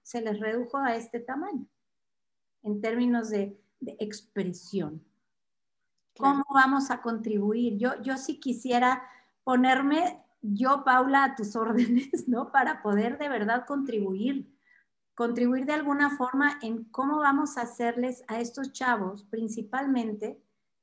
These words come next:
Speaker 1: que puedan tener acceso a personas como Bart,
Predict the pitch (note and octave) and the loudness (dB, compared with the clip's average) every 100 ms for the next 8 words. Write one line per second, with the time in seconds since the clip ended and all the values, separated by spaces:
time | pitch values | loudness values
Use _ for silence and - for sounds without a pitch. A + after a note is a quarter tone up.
0 | _ _ _ _ _ _ B3 A#3+ C#4+ D#4+ | _ _ _ _ _ _ -4 0 4 4
1 | F4 E4 C#4 C#4 C#4 - C4+ B3+ C4+ C4 | 4 4 6 6 4 2 -2 0 -2 0
2 | A3 G#3+ B3+ B3+ B3+ B3+ B3+ - - G#3+ | 0 0 0 2 2 0 -6 -8 -2 0
3 | G#3 G3+ G3 - _ _ _ _ _ _ | 4 2 0 -6 _ _ _ _ _ _
4 | _ _ G#3 G#3 G3 G3+ | _ _ 2 4 4 -2